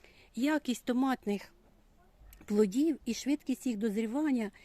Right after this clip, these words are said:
залежить від того, наскільки правильно і в які терміни було проведено саме прищіпування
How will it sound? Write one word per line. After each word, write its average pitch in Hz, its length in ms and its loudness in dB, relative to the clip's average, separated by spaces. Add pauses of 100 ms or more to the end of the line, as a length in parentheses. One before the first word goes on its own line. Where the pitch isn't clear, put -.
(180)
залежить 240 500 0
від 220 120 -8
того, 294 260 0
наскільки 240 560 -2
правильно 214 720 0
і 226 100 -4
в 214 40 -2
які 214 260 -4
терміни 247 580 0 (300)
було 285 220 2
проведено 254 580 0
саме 311 340 2
прищіпування 202 800 -2